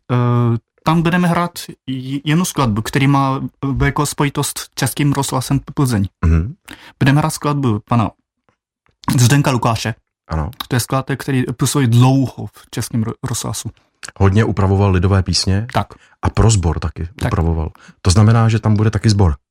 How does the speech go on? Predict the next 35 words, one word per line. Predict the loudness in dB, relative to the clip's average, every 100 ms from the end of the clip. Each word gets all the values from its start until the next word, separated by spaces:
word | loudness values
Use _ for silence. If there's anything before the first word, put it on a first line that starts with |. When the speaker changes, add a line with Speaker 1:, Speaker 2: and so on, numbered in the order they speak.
| _ _ _ _ _ _ _ _ -2
Speaker 1:
Ano. |
Speaker 2:
Nebo | 0 -2 -4 -4
bude? | -2 0
Speaker 1:
Ale, | 0 0 0 -2 -2 -2
eh, | 0 2
nebude | 2 0 -2
to | -2
Lukáše, | -2 -2 -2 -2
bude | 0 0
to | 0
Bernstein | 2 2 0 0 0
a, | 0 0 2
a |
Dvořák. | 2 0 0 -2 -6 -8
Od | -6 -2
Lukáše | 0 0 0 -2
budeme | 0 0 0
hrát | -2 -4
orchestrální | -6 -6 -6 -4 -2 -4
věc. | -6 -12 -20 _ -2
Speaker 2:
Dobře, | 0 0 -4 -4
dobře. | -2 0 -2 -2
Tak | -4 0
to | 2
děkujeme | 4 4 4
za | 2
pozvání. | 0 0 2 0 -2 -8 -18 -20 -2 2
Jaké | 4 4
jsou | 2 0
nejbližší | 0 0 0 -2 0
kroky | 0 0 2 2 0 -4 _ _ -2
našeho | 2 4
druhého | 4 2 2
hosta, | 0 -2 -4 -4
tedy | -2 -2